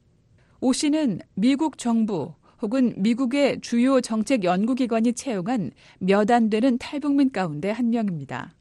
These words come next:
조지 W 부시 전 미국 대통령이 설립한 정책 연구기관 부시 센터의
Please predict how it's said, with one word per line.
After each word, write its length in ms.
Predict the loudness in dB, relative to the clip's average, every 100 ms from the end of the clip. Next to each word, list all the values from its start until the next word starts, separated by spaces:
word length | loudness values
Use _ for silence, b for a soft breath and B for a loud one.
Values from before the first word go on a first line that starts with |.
| _ _ _ _ _ _ _ -2
조지 340 | 2 2 2
W 360 | 2 4 2 2
부시 480 | -2 -2 -2 -2
전 380 | 0 0 0 0
미국 320 | 0 0 -2
대통령이 580 | -4 -4 0 0 0 -2
설립한 560 | -2 -4 -4 -4 -4 -4
정책 460 | -4 -4 -2 -2
연구기관 680 | 0 -2 -2 -2 -2 -2 -2 -6 b b -6
부시 320 | -2 -2 -2
센터의 720 | -2 -2 -2 -2 -2 -2 -6